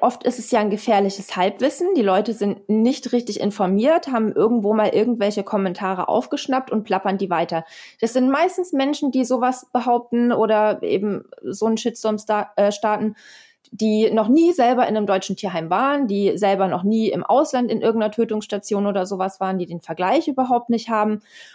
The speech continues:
Und, ähm, ja, w-, w-, also du kannst ja nur gegen argumentieren. Es ist, ähm, schwierig natürlich, diesen Leuten zu erklären,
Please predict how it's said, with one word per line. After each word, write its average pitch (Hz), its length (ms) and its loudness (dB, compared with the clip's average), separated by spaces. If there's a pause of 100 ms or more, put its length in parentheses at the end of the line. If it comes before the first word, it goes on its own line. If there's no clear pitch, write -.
(180)
Und, 214 460 4
ähm, 202 400 2
ja, 226 420 2
w-, 180 140 -4
w-, - 80 0
also 196 300 -2 (260)
du 208 80 -2
kannst 220 260 -2
ja 226 60 2
nur 233 260 4
gegen 240 300 2
argumentieren. 180 840 -2 (300)
Es - 180 -4
ist, - 340 -2
ähm, 208 500 2 (460)
schwierig 359 520 2
natürlich, 277 380 0
diesen 226 220 0
Leuten 208 260 2
zu 208 140 -2
erklären, 196 540 0